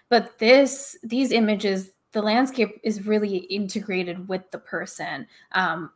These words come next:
like you said, it's almost as if the person is a part of the landscape, not just a character or figure.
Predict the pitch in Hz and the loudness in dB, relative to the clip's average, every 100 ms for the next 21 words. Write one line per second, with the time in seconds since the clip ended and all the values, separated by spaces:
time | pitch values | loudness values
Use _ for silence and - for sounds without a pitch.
0 | - 226 208 226 214 202 156 156 - 180 | -2 0 2 0 2 0 0 -2 -2 -2
1 | 190 196 190 185 175 185 190 180 - 175 | -2 -2 -4 -4 -8 -10 -8 -6 -8 -10
2 | 185 190 196 _ - 233 220 214 - 196 | -8 -8 -8 _ -2 4 6 4 -4 -6
3 | 196 185 175 170 175 160 175 202 175 - | -4 -4 -4 -4 -6 -8 -8 -4 -6 -4
4 | - 175 - - - 180 151 151 220 - | -6 -6 -6 -10 -4 -2 0 0 -4 -12
5 | _ _ _ _ _ _ _ _ _ _ | _ _ _ _ _ _ _ _ _ _
6 | - 160 170 - 170 156 185 - 165 131 | -4 -2 -2 -2 -2 -2 -6 -10 -8 -6
7 | 120 123 | -6 -6